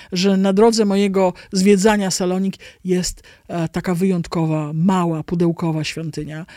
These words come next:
z wielką historią, ocalona z trudem przez Greków, e, w czasie, e,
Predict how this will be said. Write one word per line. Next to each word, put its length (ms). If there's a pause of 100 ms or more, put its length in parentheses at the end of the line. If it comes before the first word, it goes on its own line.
(180)
z 300
wielką 480
historią, 680 (280)
ocalona 560
z 80
trudem 280
przez 260
Greków, 520 (340)
e, 160
w 80
czasie, 280
e, 200